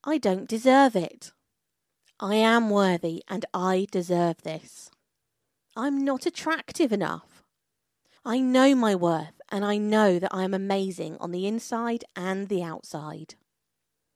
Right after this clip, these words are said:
"I've already tried everything." "There is always another way forward." "I'm not able." "I am absolutely capable of doing this."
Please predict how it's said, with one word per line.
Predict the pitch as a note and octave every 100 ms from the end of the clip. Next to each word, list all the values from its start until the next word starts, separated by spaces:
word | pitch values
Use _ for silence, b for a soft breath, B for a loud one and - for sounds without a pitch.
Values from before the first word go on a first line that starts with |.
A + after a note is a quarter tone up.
| _ _ _ _ _ _ _
"I've | F4 E4+
already | B3+ A#3+ C4 C4 C#4
tried | - F4 G#4
everything." | C4+ F#3+ F3+ - D#3+ D#3+ E3 _ _ _ _ _ _ _ -
"There | A3 A3+
is | A#3 -
always | - A#3 A#3+ G3+ E3+ D#3+ D#3+ -
another | F3+ F3+ F3
way | E3+ E3+
forward." | F3+ E3+ E3 E3 D#3+ D#3+ - _ _ _ _ _ _ _ _ _ _ -
"I'm | D4
not | C4 E3 -
able." | C#4 D4 E3 D#3+ F3 _ _ _ _ _ _ _
"I | A3
am | A#3+ C4 -
absolutely | C4+ - - - A#3 A3 A3+ A#3 B3+ G#3+ A3
capable | - G#3 G#3 F3 E3+ E3
of | E3
doing | F3 E3+ E3
this." | D#3+ E3 E3+ -